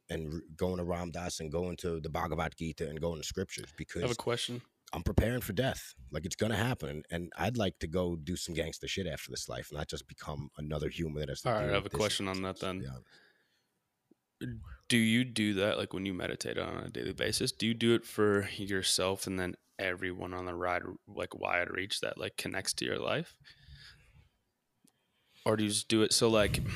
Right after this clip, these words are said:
Speaker 1: What do you mean?
Speaker 2: when you were talking, I was thinking of something, right?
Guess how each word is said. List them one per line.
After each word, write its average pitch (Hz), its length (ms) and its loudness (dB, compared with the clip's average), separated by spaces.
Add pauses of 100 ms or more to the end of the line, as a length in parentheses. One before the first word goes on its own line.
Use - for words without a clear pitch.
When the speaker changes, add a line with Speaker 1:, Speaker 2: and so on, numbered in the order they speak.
Speaker 1:
What 104 100 -2
do 104 60 2
you 104 60 2
mean? 82 200 0 (380)
Speaker 2:
when 117 340 4
you 127 100 6
were 135 60 6
talking, 95 440 4
I 80 40 2
was - 120 0
thinking 71 320 -6
of - 80 -2
something, 64 440 -4
right? 80 280 2